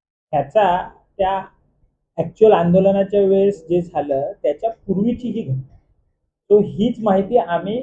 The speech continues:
आंदोलकांना आणि त्या शिष्टमंडळाला सुद्धा दिलेली आहे. आणि आपल्या निमित्तानं हे सुद्धा मला सांगायचं आहे की अशा प्रकारच्या ज्या तीनशे सात, तीनशे सातच्या ज्या अफवा आहेत, ते तसं नसून त्या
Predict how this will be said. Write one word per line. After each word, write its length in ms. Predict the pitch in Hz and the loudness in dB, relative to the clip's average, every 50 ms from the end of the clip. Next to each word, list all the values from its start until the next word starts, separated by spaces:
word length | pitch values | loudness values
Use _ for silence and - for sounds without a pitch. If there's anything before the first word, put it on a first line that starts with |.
| - - | -8 -6
आंदोलकांना 680 | 180 170 165 - 185 180 180 185 185 175 175 175 185 | -8 -6 -4 -4 -2 -2 -2 -2 -4 -6 -4 -6 -6
आणि 180 | 202 202 196 202 | -6 -8 -8 -10
त्या 120 | 202 208 190 | -12 -14 -16
शिष्टमंडळाला 680 | - 170 170 - 180 180 175 165 160 156 156 165 202 | -18 -20 -18 -14 -12 -12 -12 -10 -6 -6 -6 -6 -6
सुद्धा 300 | 208 _ 170 _ - - | -12 _ -20 _ -14 -14
दिलेली 400 | 277 - 277 233 175 127 113 107 | -12 -10 -8 -8 -8 -8 -10 -12
आहे. 120 | 101 98 - _ _ _ _ _ _ _ _ _ _ _ _ _ - | -16 -20 -20 _ _ _ _ _ _ _ _ _ _ _ _ _ -6
आणि 180 | 160 180 196 | -2 0 0
आपल्या 300 | 196 180 160 170 185 208 | 2 0 0 0 0 -2
निमित्तानं 680 | 202 208 208 214 208 208 - 202 196 202 220 226 226 226 220 | -2 -2 -4 -6 -8 -4 -4 -4 -2 -2 0 0 0 0 0
हे 460 | - - - - 160 139 175 190 202 | -2 -6 -14 -14 -8 0 2 2 2
सुद्धा 300 | 202 208 185 180 202 202 | 2 2 -2 0 0 0
मला 200 | 196 196 196 196 | 0 -2 -4 -4
सांगायचं 540 | 190 196 175 156 165 170 165 170 165 - 180 | -6 -8 -12 -10 -6 -4 -4 -4 -6 -6 -8
आहे 140 | 175 190 208 | -6 -6 -6
की 80 | 214 | -6
अशा 220 | 180 156 - - 180 | -6 -6 -6 -8 -8
प्रकारच्या 500 | - 180 180 175 180 175 180 - 190 190 | -4 -4 -4 -2 -2 -4 -4 -2 -4 -2
ज्या 140 | 190 190 | 0 -2
तीनशे 460 | 190 - - 180 170 160 156 - 180 175 | -2 -4 -6 -14 -12 -12 -12 -12 -12 -8
सात, 180 | - 170 165 | -4 -4 -4
तीनशे 400 | 165 - - 170 160 160 - 180 | -4 -6 -12 -16 -16 -16 -16 -12
सातच्या 360 | 165 175 165 165 - - 180 | -6 -6 -6 -4 -4 -4 -4
ज्या 140 | 180 160 - | 0 0 -2
अफवा 420 | - 139 139 - _ 185 185 175 165 | -2 -4 -10 -10 _ -4 -2 -2 -2
आहेत, 300 | 156 156 160 160 139 - _ _ _ | -2 -4 -6 -8 -8 -10 _ _ _
ते 40 | - _ - | -18 _ -6
तसं 240 | 175 165 - 220 208 | -6 -6 -6 -6 -6
नसून 360 | 208 202 196 - 233 240 254 | -4 -4 -6 -6 -8 -10 -10
त्या 400 | 254 - _ _ - 220 214 226 | -10 -14 _ _ -2 0 0 0